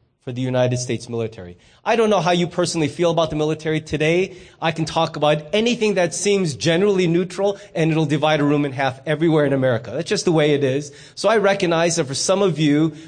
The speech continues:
I should have probably given you a trigger warning. You're gonna see images of the military. However you feel about the military,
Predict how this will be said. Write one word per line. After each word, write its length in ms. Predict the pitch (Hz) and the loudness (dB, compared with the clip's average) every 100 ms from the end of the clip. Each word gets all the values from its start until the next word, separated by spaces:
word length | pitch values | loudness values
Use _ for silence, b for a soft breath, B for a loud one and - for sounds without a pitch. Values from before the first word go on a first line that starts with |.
| B | B
I 80 | 135 | -6
should 200 | 127 170 | -4 -4
have 120 | 165 | -2
probably 260 | 170 175 175 | 0 0 0
given 180 | 160 160 | -2 -2
you 60 | |
a 60 | - | -2
trigger 280 | - 170 160 | -2 0 2
warning. 300 | 147 147 139 | 2 2 0
You're 100 | 143 | -2
gonna 160 | 156 | -2
see 140 | 127 156 | -2 -2
images 460 | 165 165 147 139 | 0 -2 -2 -2
of 160 | 156 131 | -4 -2
the 60 | |
military. 720 | 143 156 156 151 120 104 117 - _ _ _ _ _ _ b b b b b b b | 0 2 2 0 -4 -6 -8 -12 _ _ _ _ _ _ b b b b b b b
However 520 | - - 226 240 269 285 | -4 0 4 4 2 0
you 220 | 208 226 | 0 -2
feel 320 | - 226 208 | -2 -2 0
about 220 | 185 170 | 0 0
the 60 | 156 | 0
military, 640 | 156 156 147 123 117 123 | 0 0 -2 -4 -4 -4